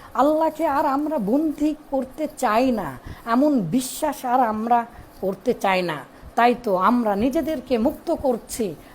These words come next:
মহান আল্লাহ তাআলার বন্দি দশা বিশ্বাস থেকে নিজেদেরকে মুক্ত করছি। আসুন আপনিও বুঝুন,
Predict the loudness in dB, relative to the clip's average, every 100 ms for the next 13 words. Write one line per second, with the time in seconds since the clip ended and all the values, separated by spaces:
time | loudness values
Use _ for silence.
0 | -2 2 2 2 0 0 2 0 0 0
1 | 0 -2 -6 -14 -4 2 2 4 2 2
2 | 0 0 -4 -4 -10 -12 -2 -2 -2 -2
3 | -2 -2 -6 -6 -4 -4 -4 -8 -14 -2
4 | 2 4 2 0 -2 -8 -8 -10 -18 -4
5 | -2 -2 -4 -6 -4 -6 -6 -10 -10 -12
6 | -14 -6 -6 -2 -4 -4 -12 -4 -4 0
7 | 0 2 2 0 -2 0 0